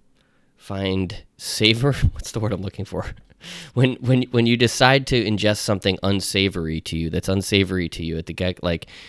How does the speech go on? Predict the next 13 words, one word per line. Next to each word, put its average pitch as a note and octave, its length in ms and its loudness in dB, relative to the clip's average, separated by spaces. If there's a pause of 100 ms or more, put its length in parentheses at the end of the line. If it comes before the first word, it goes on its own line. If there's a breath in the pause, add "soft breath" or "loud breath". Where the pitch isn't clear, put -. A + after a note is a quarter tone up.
(320 loud breath)
um, E2+ 460 0 (1040)
that G#2 200 -2
you A#2 60 -2
perceive A#2 360 0
to A2 60 -8
be G#2+ 120 0
unsavory, F2 760 0 (480 soft breath)
and, F#2+ 360 0
and G2+ 120 2
then G#2 160 4
you G2+ 120 2
discover, F#2+ 760 -2 (440 soft breath)
um, F2 560 -6